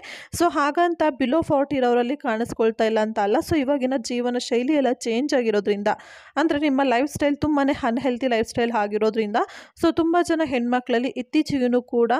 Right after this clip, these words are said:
ಈ ಒಂದು ಓವರಿಯನ್ ಕ್ಯಾನ್ಸರ್ ಅನ್ನೋದು ಕಾಣಿಸ್ಕೊಳ್ತಾ ಇದೆ. ಆದ್ರೆ ಪರ್ಸೆಂಟೇಜ್ ಹೋಲಿಸ್ಕೊಂಡ್ರೆ, ಅಂದ್ರೆ ಫಾರ್ಟಿ ಪ್ಲಸ್ ಇರುವಂತಹ ಹೆಣ್ಮಕ್ಳಿಗೆ ಕಂಪೇರ್ ಮಾಡಿದ್ರೆ below ಫಾರ್ಟಿ ಇರೋರಲ್ಲಿ ಕಾಣಿಸ್ತಾ ಇರೋದು ಈ ಸಮಸ್ಯೆ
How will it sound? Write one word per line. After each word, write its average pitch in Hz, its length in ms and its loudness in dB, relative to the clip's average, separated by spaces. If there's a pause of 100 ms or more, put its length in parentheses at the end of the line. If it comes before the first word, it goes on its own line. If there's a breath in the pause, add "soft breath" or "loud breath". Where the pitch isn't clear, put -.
(420 loud breath)
ಈ 285 100 2
ಒಂದು 302 320 2
ಓವರಿಯನ್ 254 480 0
ಕ್ಯಾನ್ಸರ್ 233 420 0
ಅನ್ನೋದು 220 300 -2
ಕಾಣಿಸ್ಕೊಳ್ತಾ 226 720 0
ಇದೆ. 220 180 0 (120)
ಆದ್ರೆ 311 240 -2
ಪರ್ಸೆಂಟೇಜ್ 294 720 -2
ಹೋಲಿಸ್ಕೊಂಡ್ರೆ, 226 720 -2 (360 loud breath)
ಅಂದ್ರೆ 285 400 0
ಫಾರ್ಟಿ 254 480 0
ಪ್ಲಸ್ 262 380 -2
ಇರುವಂತಹ 240 520 0
ಹೆಣ್ಮಕ್ಳಿಗೆ 233 640 0
ಕಂಪೇರ್ 220 420 -2
ಮಾಡಿದ್ರೆ 208 440 -2 (340 loud breath)
below 302 320 2
ಫಾರ್ಟಿ 254 360 0
ಇರೋರಲ್ಲಿ 240 460 2
ಕಾಣಿಸ್ತಾ 233 520 -2
ಇರೋದು 220 320 0
ಈ 262 140 0
ಸಮಸ್ಯೆ 220 480 -4